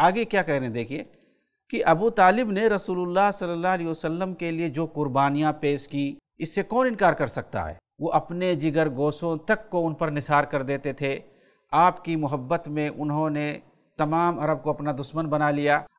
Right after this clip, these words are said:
आप सल्लल्लाहु अलैहि वसल्लम की खातिर शेब अबी तालिब में महसूर हो गए, तीन साल तक फाके उठाए,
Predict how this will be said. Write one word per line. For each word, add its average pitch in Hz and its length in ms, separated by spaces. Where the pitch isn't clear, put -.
आप 151 180
सल्लल्लाहु 147 360
अलैहि 147 120
वसल्लम 151 400
की 151 160
खातिर 143 520
शेब 135 300
अबी 143 220
तालिब 147 340
में 147 140
महसूर 143 480
हो 147 160
गए, 147 180
तीन 147 240
साल 143 360
तक 147 220
फाके 196 380
उठाए, 143 480